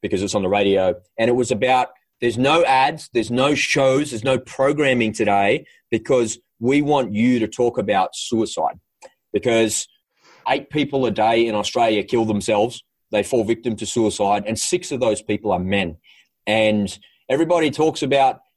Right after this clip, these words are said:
men's mental health. Everyone talks about veterans' health. Everybody talks about prevention and suicide and all of these things and all of that. You've had personal experience of that.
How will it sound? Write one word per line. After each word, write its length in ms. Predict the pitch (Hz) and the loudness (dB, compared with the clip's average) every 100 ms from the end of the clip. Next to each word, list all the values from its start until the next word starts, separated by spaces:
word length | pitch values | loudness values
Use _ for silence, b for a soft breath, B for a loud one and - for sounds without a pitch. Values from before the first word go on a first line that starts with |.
| 110 | -8
men's 420 | 120 127 120 117 | -4 -2 -2 -2
mental 340 | 113 110 120 107 | -2 0 -2 0
health. 280 | 104 104 | 0 0
Everyone 380 | 123 123 127 123 | 0 0 0 -2
talks 300 | - 127 - | -2 -2 -2
about 280 | 120 117 104 | 0 0 -2
veterans' 540 | 92 120 - 120 107 | -4 -4 -2 -4 -2
health. 260 | 107 104 113 | 0 0 0
Everybody 380 | 123 131 127 117 | 0 0 0 0
talks 320 | 131 120 - | 0 -2 0
about 380 | 107 110 110 - _ _ _ | 0 2 2 -2 _ _ _
prevention 500 | 113 104 120 - 127 | -4 0 0 0 -2
and 160 | 110 95 | -2 -4
suicide 540 | 131 113 - 110 107 | -2 0 0 0 0
and 100 | 101 | 0
all 180 | 113 165 | 0 2
of 80 | 143 | 2
these 220 | 127 120 | 0 0
things 400 | 131 113 107 - - _ - | 0 0 0 -4 -12 _ -4
and 120 | 117 | -2
all 240 | 117 156 151 | 2 2 2
of 100 | 110 | 2
that. 260 | 110 - _ _ _ _ | 0 0 _ _ _ _
You've 300 | 147 131 170 | -6 0 0
had 300 | 139 143 135 | 2 -2 0
personal 560 | - 135 131 135 120 117 _ | 0 0 0 0 -2 -4 _
experience 560 | 120 - - 117 120 120 | -4 -4 0 2 2 -2
of 100 | 98 | 0
that. 180 | 110 | 0